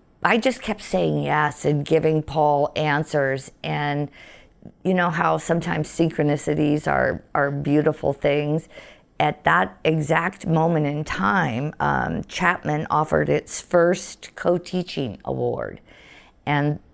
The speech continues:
when the email arrived, I read it and I thought, "Damn,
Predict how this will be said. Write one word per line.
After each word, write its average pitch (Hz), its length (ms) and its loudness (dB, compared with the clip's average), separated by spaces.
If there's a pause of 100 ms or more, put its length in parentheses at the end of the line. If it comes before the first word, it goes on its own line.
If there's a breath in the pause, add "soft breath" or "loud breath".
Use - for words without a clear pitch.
when 160 380 2
the 131 380 2 (140)
email 170 560 2
arrived, 151 800 0
I 147 160 2
read 165 320 2
it 156 140 2
and 151 100 -6
I 147 120 -4
thought, - 340 -8
"Damn, 147 640 -2